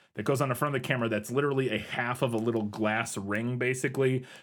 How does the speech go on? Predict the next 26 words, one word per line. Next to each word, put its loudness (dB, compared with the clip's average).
that 2
allows 4
you 2
to 4
focus 2
at -2
two 0
different -2
points. -6
And -2
tons 6
of 6
movies 6
have 6
used 4
these -2
in 0
different 4
ways 2
over 0
time. -2
Hitchcock's -2
used -2
it 0
some. -2
Um, -2